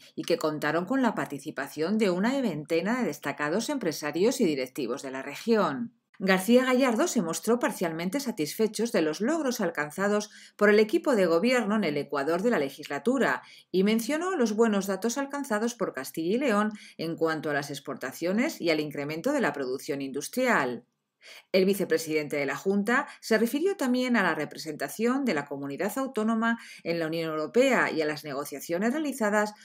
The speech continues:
junto al sector de la automoción para posponer la entrada en vigor de la normativa Euro siete.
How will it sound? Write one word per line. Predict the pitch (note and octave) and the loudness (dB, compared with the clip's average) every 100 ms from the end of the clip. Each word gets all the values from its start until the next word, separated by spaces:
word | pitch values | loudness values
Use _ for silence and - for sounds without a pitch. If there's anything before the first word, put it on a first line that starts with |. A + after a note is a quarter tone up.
| - | -20
junto | - G3 E3+ D#3+ | 0 2 4 0
al | |
sector | D3+ D3+ F#3+ F#3 | 0 -4 -2 0
de | |
la | A3+ | 0
automoción | B3+ D4 D4 C#4+ G#3 G#3+ G#3+ - - | 0 -2 -4 -2 0 0 0 -6 -6
para | - F3+ F3+ | 0 0 2
posponer | D4+ E4+ - C#4+ A#3 A#3+ | 0 0 0 2 2 2
la | G#3+ | 0
entrada | F3+ F#3+ G3 G#3 | 0 0 2 2
en | G#3 | 2
vigor | G#3+ G#3 F3+ F3+ F3+ - - | 2 2 2 0 -2 -10 0
de | F3+ | 2
la | E3+ | 4
normativa | E3 D#3 D#3+ G#3+ A#3 B3 F#3 | 2 -2 -2 0 4 6 8
Euro | F#3 E3 E3+ | 6 6 2
siete. | E3 A#3 A#3 A3+ D3+ C3+ B2 | 2 4 4 4 0 0 -4